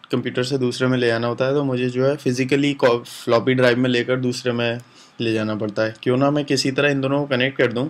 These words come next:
जिससे कि मुझे ये drama नहीं करना पड़े कि यहाँ से data उसमें ले जा रहे हैं और बहुत मेहनत कर रहे हैं। तो उसने जो है ऐसी device बनाई कि चलो किसी तरह ये दो computer आपस में बात कर पाएंगे।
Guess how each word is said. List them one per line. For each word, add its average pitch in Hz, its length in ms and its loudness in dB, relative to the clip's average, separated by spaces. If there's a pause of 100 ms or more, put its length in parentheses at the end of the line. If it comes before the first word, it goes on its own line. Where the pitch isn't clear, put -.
(120)
जिससे 127 280 0
कि 147 100 -2
मुझे 139 260 0
ये 143 140 2
drama 123 280 2
नहीं 139 140 2
करना 127 240 0
पड़े 135 220 2
कि 139 80 0
यहाँ 123 200 0
से 127 120 -6
data 120 260 2
उसमें 120 260 -4
ले 117 140 0
जा 120 120 2
रहे 131 140 0
हैं 135 80 0
और 127 60 -6
बहुत 120 200 -8
मेहनत 110 300 -4
कर 107 120 -4
रहे 104 120 -4
हैं। 113 60 -14 (1000)
तो 139 140 8
उसने 151 260 4
जो 151 160 6
है 151 360 6
ऐसी 139 260 4
device 139 320 6
बनाई 143 300 2
कि 147 140 -4
चलो 143 300 0
किसी 147 260 -2
तरह 143 160 2
ये 143 140 4
दो 143 240 4
computer 135 440 -2
आपस 127 280 0
में 139 100 0
बात 117 220 0
कर 113 120 -2
पाएंगे। 107 400 -6